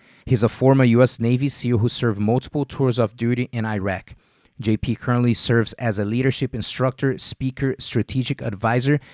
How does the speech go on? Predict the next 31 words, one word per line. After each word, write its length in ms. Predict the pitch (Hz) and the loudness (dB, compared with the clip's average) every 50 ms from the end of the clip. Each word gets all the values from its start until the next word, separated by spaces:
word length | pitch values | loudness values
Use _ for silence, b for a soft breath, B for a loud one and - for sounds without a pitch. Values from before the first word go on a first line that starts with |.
| B B B | B B B
and 140 | B 113 117 | B 0 0
is 120 | 117 104 113 | 0 2 0
the 80 | 117 | -2
director 600 | 95 110 104 95 95 107 117 117 - - 135 143 | 2 2 0 2 4 2 2 2 2 0 0 2
of 200 | - 131 117 107 | 2 0 0 0
experiential 760 | 117 - - - - 120 110 107 107 113 123 123 - - 127 | 0 -4 -4 -4 -2 0 0 0 0 0 0 -2 0 0 -2
leadership 560 | 113 107 120 127 131 131 - - - 123 - _ | 0 0 0 0 -2 -2 -2 -2 -4 -4 -4 _
training 440 | - - 131 123 127 135 147 143 | -8 -4 -2 0 0 2 0 0
programs 440 | - - 139 123 123 120 117 117 - | 0 2 2 4 4 2 0 -2 -4
for 240 | - - 110 107 - | -2 -2 -2 -2 -2
Echelon 440 | - 117 113 - - 117 113 107 101 | -2 -4 -4 -4 -4 -4 -2 -2 -2
Front, 380 | - - - 135 120 107 - - | -4 -4 -4 -2 -2 -2 -4 -4
which 280 | 104 104 110 - - | -2 -2 -2 0 -2
is 140 | 110 98 - | -6 -6 -4
led 240 | 113 113 117 113 101 | -2 -2 -2 -2 -2
by 120 | 104 98 | -2 -4
Jocko 380 | 95 90 - 110 113 - - 120 | -4 -2 -2 -2 -2 0 -2 -2
Willink 400 | 107 104 110 123 127 139 147 - B B B B | 0 0 0 0 2 0 -2 -2 B B B B
and 180 | 107 110 110 110 | -4 -2 0 2
Leif 280 | 117 113 - - - | 2 2 2 0 -6
Babin. 360 | - 95 85 - 90 87 - b b b b b b b b - | -6 -6 -6 -6 -10 -16 -18 b b b b b b b b -2
It 80 | 127 | 2
was 180 | 143 156 139 120 | 4 4 4 2
a 80 | 113 92 | 0 -6
great 400 | 95 - 98 107 107 107 107 _ - | -6 -2 2 2 2 2 2 _ -4
interview 500 | 131 113 113 110 107 95 98 107 107 107 | -2 0 2 2 0 0 0 2 2 2
with 220 | 101 101 95 95 | 2 0 -2 -2
lots 400 | 98 98 104 113 117 120 - - | -4 -2 0 0 0 0 0 -2
of 140 | 120 98 107 | -4 -4 0
good 200 | - 110 101 - | 0 0 0 0
takeaways. 680 | - - 123 123 - - 110 92 90 90 - - - | -2 -4 -4 -2 -2 -2 -4 -4 -4 -8 -12 -14 -18